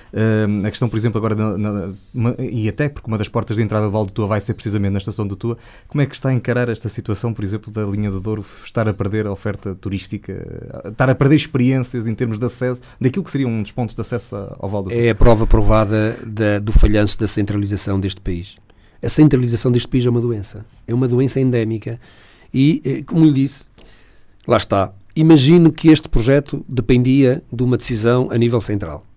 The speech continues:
Speaker 2: de um qualquer gabinete em Lisboa. Provavelmente não havia o projeto de mobilidade no TUA.
Speaker 1: Sim.
Speaker 2: É o mais certo, não tenho a mínima dúvida que é um projeto, é um investimento de quinze milhões de euros, não é brincadeira. Certo?
Speaker 1: Sim.
Speaker 2: Pois.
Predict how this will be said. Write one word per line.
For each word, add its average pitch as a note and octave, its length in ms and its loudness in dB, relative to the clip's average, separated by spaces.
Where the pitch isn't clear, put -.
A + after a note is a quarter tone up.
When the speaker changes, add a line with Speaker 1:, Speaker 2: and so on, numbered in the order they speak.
Speaker 2:
de A2+ 80 2
um C3+ 80 8
qualquer C3+ 340 4
gabinete B2+ 460 4
em A#2+ 60 4
Lisboa. G2 360 -2
Provavelmente B2 680 4
não D3 100 8
havia D3 220 4
o - 20 0
projeto C#3+ 300 0
de D#3+ 60 -2
mobilidade D#3 480 -2
no A2 120 0
TUA. C#3 260 -8
Speaker 1:
Sim. A#2+ 200 -18
Speaker 2:
É A3 80 2
o F#3 60 4
mais A2 180 -2
certo, G3+ 300 0
não G#2+ 140 0
tenho A2 140 -2
a G2 40 0
mínima G#2 220 4
dúvida E3+ 240 0
que - 100 -2
é - 20 2
um G#2 60 0
projeto, A2+ 420 -2
é C3 120 2
um C3 60 8
investimento C#3 440 4
de - 40 -10
quinze D3 200 4
milhões D#3+ 200 6
de B3 60 0
euros, F#3+ 280 -4
não A#2+ 100 2
é G#2+ 40 2
brincadeira. D3+ 480 -2
Certo? B2+ 380 -4
Speaker 1:
Sim. D#3 240 -8
Speaker 2:
Pois. G#2 260 4